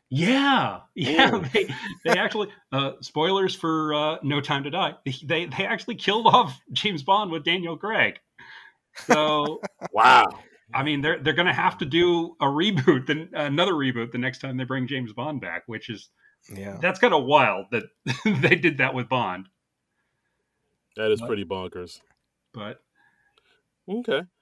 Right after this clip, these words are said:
Speaker 2: Uh, but yeah, Zaki, uh, like, so as far as Iron Man goes, is this one of your favorite, uh, M C U films? Do you have any other, uh, faves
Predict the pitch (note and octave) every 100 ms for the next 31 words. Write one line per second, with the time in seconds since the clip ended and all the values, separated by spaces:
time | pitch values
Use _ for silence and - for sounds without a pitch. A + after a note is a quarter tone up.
0 | _ _ D3+ E3 F#3 G3 A3 G#3 B3 D3+
1 | D#3+ E3 E3+ D#3+ G#3 F3 G#3 G3 F3+ C#3
2 | F3 E3 C#3 B2 A#2+ A2+ G#2 A2+ D3 C3+
3 | C#3+ D#3 C#3+ D3+ D3 - D3 D3 D#3 D#3+
4 | _ _ _ _ _ A#2+ C3+ C3+ C3 B2
5 | D3 C#3 C3 D3 D3 D3 B2+ A#2+ A#2 B2
6 | A#2+ B2 A#2+ A#2+ C#3+ D3 C#3+ C3+ C3 C3
7 | - C3+ C#3+ D#3+ D3 -